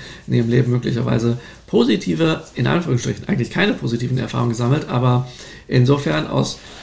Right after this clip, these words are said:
ihrer Perspektive positive Erfahrungen. Wenn ich genug schreie, dann bekomme ich, was ich will.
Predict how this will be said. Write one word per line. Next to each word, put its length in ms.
ihrer 240
Perspektive 640
positive 520
Erfahrungen. 500
Wenn 120
ich 120
genug 220
schreie, 380
dann 120
bekomme 320
ich, 120
was 120
ich 140
will. 240